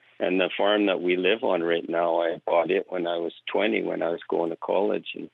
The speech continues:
and it's been a, it's been hard, hard work, you know, like, trying to make those payments and, and hoping that the crop, uh, is okay. You know, there's always that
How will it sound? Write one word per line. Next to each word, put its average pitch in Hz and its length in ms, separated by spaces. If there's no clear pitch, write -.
and 95 220
it's - 260
been 110 240
a, 98 300
it's 101 320
been 147 240
hard, 147 420
hard 139 400
work, 123 320
you 101 80
know, 87 180
like, 85 300
trying 92 380
to 92 80
make 90 280
those 87 200
payments 90 540
and, 85 220
and 90 180
hoping 98 400
that 90 180
the 85 80
crop, 95 360
uh, 87 340
is 95 300
okay. 92 460
You 92 160
know, 87 200
there's 85 240
always 87 400
that 87 240